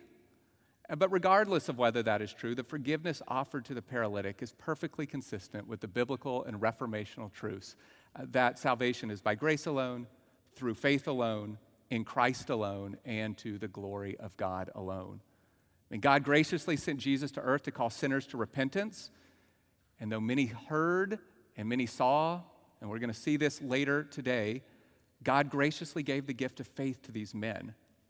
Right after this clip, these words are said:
And at some point to the paralytic too, as he's forgiven and then responds in obedience and faith when Jesus tells him to get up. But if anything, the fact that the text draws our attention to the faith of the friends and not to the paralytic puts to bed any notion that it was the work of the paralytic, the effort of the paralytic, something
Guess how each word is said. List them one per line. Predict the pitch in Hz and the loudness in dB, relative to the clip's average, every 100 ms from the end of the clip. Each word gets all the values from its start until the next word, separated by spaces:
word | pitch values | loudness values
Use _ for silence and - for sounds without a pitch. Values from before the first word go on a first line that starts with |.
| _ | _
And | 151 | 2
at | 175 | 2
some | - 208 | 4 2
point | 220 202 | 4 0
to | 175 | 0
the | 170 | -4
paralytic | 185 190 185 180 | 2 2 2 0
too, | - 240 | -2 -2
as | 180 - | -2 -2
he's | 185 | -6
forgiven | - 160 185 226 113 | -4 0 0 0 -2
and | 110 | -2
then | 127 | -2
responds | 139 - 165 160 175 | -2 0 2 2 0
in | 170 | -2
obedience | 131 139 170 170 170 | 2 2 2 -2 -4
and | 151 | -2
faith | 156 180 170 | 0 0 -2
when | 143 | -4
Jesus | 151 160 151 | -4 -4 -6
tells | - 165 170 | -2 -2 -2
him | 170 | -6
to | 170 | -6
get | 151 156 | -4 0
up. | 220 - - - - _ _ _ _ _ _ _ _ _ _ _ _ | -2 -2 -16 -20 -20 _ _ _ _ _ _ _ _ _ _ _ _
But | 165 | 2
if | 160 | 2
anything, | 208 233 180 147 123 123 143 - _ - | 2 0 2 2 2 0 -6 -14 _ -10
the | |
fact | - 160 175 - | 2 4 4 0
that | 165 | -6
the | 147 | -2
text | 170 - | -2 0
draws | 165 151 147 | 2 2 2
our | |
attention | 123 160 143 143 | -2 -4 -6 -6
to | |
the | 113 | -8
faith | - 139 139 | -2 -2 -2
of | |
the | 120 | -8
friends | - 135 135 127 | -4 -2 -2 -2
and | 110 | -2
not | 123 | -2
to | - | -6
the | 120 | -14
paralytic | - 127 113 123 - - | -2 -2 2 0 -2 -8
puts | 196 - | -10 -10
to | - 139 | -8 -2
bed | 131 127 | 0 0
any | 131 | 0
notion | 117 117 113 107 | 0 -2 -4 -4
that | 104 | -4
it | 104 | -4
was | 113 - | -8 -8
the | 101 | -6
work | 104 151 175 - | 0 0 0 -6
of | 147 | -10
the | 151 | -8
paralytic, | 160 143 143 139 - | -4 -2 -2 -4 -6
the | 110 | 4
effort | 143 - 151 | 4 4 -8
of | 139 | -8
the | |
paralytic, | - 143 131 127 131 | -2 0 0 -2 -2
something | - 131 143 | -6 -4 -4